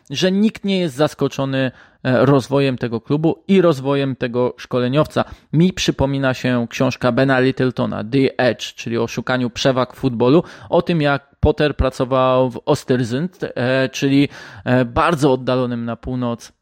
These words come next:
szwedzkim klubie, który wyprowadził na najwyższy poziom, a nawet do europejskich pucharów. I tam robił wszystko, by przede wszystkim zbudować właściwe relacje wewnątrz klubu, ale też wyprowadzać piłkarzy z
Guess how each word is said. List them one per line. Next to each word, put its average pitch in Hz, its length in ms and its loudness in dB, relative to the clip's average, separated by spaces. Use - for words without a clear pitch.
szwedzkim 147 520 0
klubie, 135 580 4
który 151 320 0
wyprowadził 135 680 2
na 120 420 -2
najwyższy 131 640 -2
poziom, 175 340 0
a 156 100 2
nawet 165 240 2
do 139 120 4
europejskich 143 760 0
pucharów. 139 500 -2
I 180 80 -6
tam 285 200 2
robił 220 280 2
wszystko, 165 600 0
by 143 440 0
przede 143 200 2
wszystkim 123 360 -2
zbudować 123 540 0
właściwe 135 760 0
relacje 156 680 2
wewnątrz 113 600 -6
klubu, 123 500 0
ale 156 300 4
też 180 260 0
wyprowadzać 151 760 0
piłkarzy 139 560 -6
z 123 100 -16